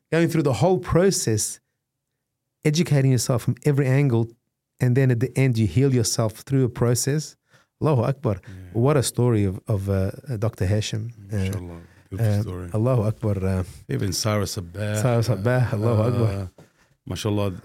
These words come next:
Speaker 2: amazing, amazing. Even Susan, Ka-, like,
Speaker 1: Allah,
Speaker 2: Allahu
Speaker 1: Susan.
Speaker 2: Akbar, like, <laughs> if you have a look at our,
Speaker 1: <laughs>
Speaker 2: our TikToks and, uh, you know, the amount of hate, you know, wallah,
Speaker 1: Yeah.
Speaker 2: one thing I, I really gotta tell the audience, you know, doing this podcast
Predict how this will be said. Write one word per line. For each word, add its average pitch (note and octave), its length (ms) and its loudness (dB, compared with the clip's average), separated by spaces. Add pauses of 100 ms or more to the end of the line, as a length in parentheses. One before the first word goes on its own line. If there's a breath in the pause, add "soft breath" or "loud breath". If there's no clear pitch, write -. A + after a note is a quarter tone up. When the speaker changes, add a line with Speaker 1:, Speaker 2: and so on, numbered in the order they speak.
(300)
Speaker 2:
amazing, G#2+ 380 -2
amazing. G2 400 -4
Even A2 300 -2
Susan, F#2+ 340 -4 (160)
Ka-, G#2+ 220 -8
like, G#2+ 380 -4
Speaker 1:
Allah, G#2+ 200 -2
Speaker 2:
Allahu B2+ 220 2
Speaker 1:
Susan. B2+ 140 0
Speaker 2:
Akbar, A2+ 180 0
like, G#2+ 320 -2 (560 soft breath)
<laughs> - 240 -14 (540 loud breath)
if A2 80 -2
you G2 80 -2
have A2+ 160 2
a A#2 40 2
look B2 220 0
at A#2 100 4
our, A2 300 2
Speaker 1:
<laughs> - 580 0
Speaker 2:
our G#2+ 80 2
TikToks - 580 -2
and, G#2 260 2
uh, G2+ 80 -4
you G#2 200 -2
know, G#2 100 0
the G2+ 140 -2
amount A#2 260 0
of F#2+ 100 -4
hate, - 600 -4 (380)
you G2+ 100 -6
know, F#2+ 160 -8
wallah, A2+ 460 -2 (480 soft breath)
Speaker 1:
Yeah. F2+ 140 0
Speaker 2:
one B2+ 120 2
thing C3 260 0
I, G#2+ 120 0
I A2 180 -2
really A#2 240 0
gotta G2+ 220 -2 (380)
tell G2+ 180 -4
the F#2+ 120 0
audience, F#2+ 640 -4
you G#2+ 60 -8
know, F#2+ 100 -8
doing A2+ 260 -2
this G#2+ 120 -2
podcast - 880 -6